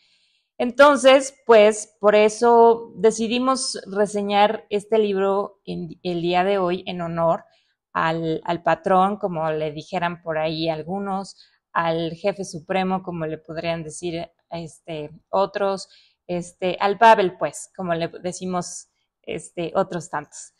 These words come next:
Eh, porque es su cumpleaños próximamente, entonces dijimos, bueno, en honor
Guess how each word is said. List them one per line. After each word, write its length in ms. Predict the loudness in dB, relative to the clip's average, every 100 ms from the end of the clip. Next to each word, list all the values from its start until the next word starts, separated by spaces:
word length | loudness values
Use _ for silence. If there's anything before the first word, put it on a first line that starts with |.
| _ _ _ 0
Eh, 320 | 0 0 0
porque 580 | 0 2 2 2 2 -2 0
es 200 | 0 0
su 80 |
cumpleaños 800 | -2 0 2 2 2 0 -2 -6 -6
próximamente, 1120 | -4 -2 -4 -2 -2 -2 -4 -2 -2 -2 -4
entonces 720 | -6 -8 -4 -4 -4 -8 -18
dijimos, 480 | -12 -8 -6 -4 0
bueno, 360 | 0 2 0
en 180 | -2 -4
honor 500 | -4 2 4 4